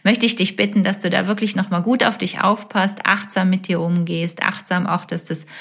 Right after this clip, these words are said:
dass du das, das Umfeld vielleicht auch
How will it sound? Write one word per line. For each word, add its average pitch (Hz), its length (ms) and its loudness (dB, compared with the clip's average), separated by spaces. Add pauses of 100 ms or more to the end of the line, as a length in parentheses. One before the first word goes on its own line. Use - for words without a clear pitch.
(220)
dass 170 160 -4
du 170 80 -2
das, 165 480 -2
das 165 180 -6
Umfeld 226 680 4
vielleicht 202 480 0
auch 202 60 -2